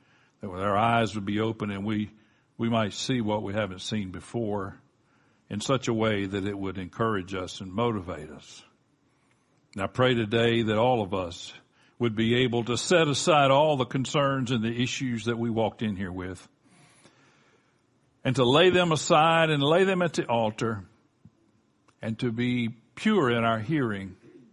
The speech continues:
and our thinking. I pray that you would allow me to speak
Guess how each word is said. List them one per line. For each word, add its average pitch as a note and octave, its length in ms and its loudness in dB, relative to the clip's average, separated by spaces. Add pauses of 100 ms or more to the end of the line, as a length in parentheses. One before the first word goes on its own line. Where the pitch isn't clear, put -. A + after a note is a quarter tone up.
(720)
and G#2+ 100 -10
our G2 100 -10
thinking. - 540 -8 (760)
I B2+ 100 6
pray D3 260 6
that C#3 200 0
you D#3 100 2
would C#3+ 100 6
allow C#3 340 6
me C3+ 440 2
to A#2 240 -2
speak C3 400 0